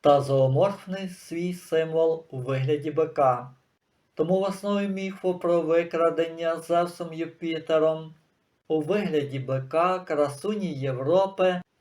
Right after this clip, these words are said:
лежить більш рання міфологема,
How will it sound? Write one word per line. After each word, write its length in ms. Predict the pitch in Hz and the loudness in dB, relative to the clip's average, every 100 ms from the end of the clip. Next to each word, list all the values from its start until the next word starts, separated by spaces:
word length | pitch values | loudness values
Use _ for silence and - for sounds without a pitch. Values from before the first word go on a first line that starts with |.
| _ | _
лежить 500 | 170 180 175 214 196 | 2 2 2 -2 -2
більш 340 | 175 180 - | -4 -4 -4
рання 540 | 151 147 160 175 175 170 | 0 4 4 4 0 -6
міфологема, 960 | 170 - 165 165 151 156 156 156 156 | -8 -6 -2 0 0 0 2 0 0